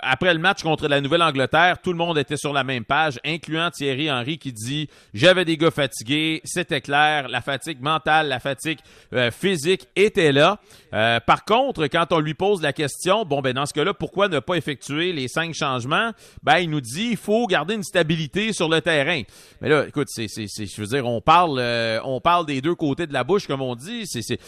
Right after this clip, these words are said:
c'est pas possible de faire les deux. Mais maintenant, euh, en réalisant ce qu'on a comme situation, ajouter là-dedans les blessés et les joueurs suspendus,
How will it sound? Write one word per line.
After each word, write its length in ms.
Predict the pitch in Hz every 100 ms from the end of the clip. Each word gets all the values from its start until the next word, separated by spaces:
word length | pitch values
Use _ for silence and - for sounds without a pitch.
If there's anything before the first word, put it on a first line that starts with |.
| - -
c'est 160 | 139
pas 200 | - 226
possible 640 | 220 170 - 202 233 151 127
de 140 | 127
faire 400 | - 185 240 170
les 180 | 147 135
deux. 300 | 139 202 226 - - -
Mais 100 | 107
maintenant, 360 | 147 139 139
euh, 680 | 175 202 160 120 107 107 110 92 117
en 140 | 139
réalisant 760 | 127 208 233 202 160 127 202 220
ce 120 | -
qu'on 340 | 170 151 135
a 220 | 151 214 220
comme 200 | 143 123
situation, 880 | - 165 180 139 110 175 226 208 -
ajouter 720 | 139 123 160 - 208 226 196
là-dedans 480 | 135 143 127 175 185 - _ -
les 340 | 123 190 233
blessés 400 | 185 190 160 202
et 100 | 202
les 140 | 156 143
joueurs 240 | 151 170
suspendus, 800 | - 131 - 139 110 120 208